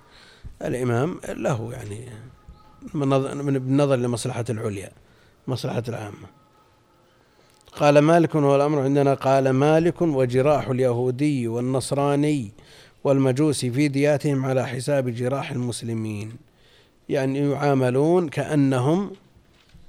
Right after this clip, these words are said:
مثل ما يعامل المسلم، إلا أنه في السقف على النصف منه أو ديته ثمانمائة درهم فيحاسب على هذا. فالموضحة نصف عشر ديته، نصف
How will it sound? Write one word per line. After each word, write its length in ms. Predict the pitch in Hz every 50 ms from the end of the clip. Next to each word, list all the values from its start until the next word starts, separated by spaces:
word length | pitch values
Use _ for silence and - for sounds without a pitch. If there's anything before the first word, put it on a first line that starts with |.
| -
مثل 200 | - 196 147 165
ما 160 | 139 135 139 139
يعامل 360 | 135 123 151 170 170 160 147
المسلم، 720 | 143 139 139 143 165 175 - - 175 180 202 220 220 202 196 - - - - - - - - _ -
إلا 320 | - 226 185 160 156 151 175
أنه 260 | 220 208 165 151 165
في 120 | 156 139
السقف 580 | 147 135 - - 165 175 202 - - - - - - -
على 160 | 127 123 131
النصف 380 | 131 127 131 131 131 - -
منه 500 | 131 127 139 185 226 220 220 254 262 233 - - - - - - - -
أو 360 | - 190 175 170 175 175 180 - - -
ديته 720 | 165 156 139 143 143 139 127 - 139 135 127 127 127 123 110
ثمانمائة 540 | - - 131 127 123 120 120 127 127 120 117
درهم 540 | 110 110 123 120 110 110 113 113 113 117 - - - - - - _ _ _ - -
فيحاسب 640 | - 185 175 139 127 - 151 170 170 - 170 139 123
على 160 | 117 110 104
هذا. 400 | 98 92 107 104 98 98 - - - - - - - - - _
فالموضحة 680 | - - 147 147 165 190 214 208 190 175 135 156 160 151 -
نصف 420 | 151 147 165 185 175 - - 156
عشر 400 | 143 131 151 165 156 - 147 135
ديته، 580 | 127 120 127 120 113 104 - - 113 107 107 117 - - _ _ _ _ _ _ _ _ _ _ _ _ _ _ _ _
نصف 500 | 117 120 127 151 180 170 - - - 151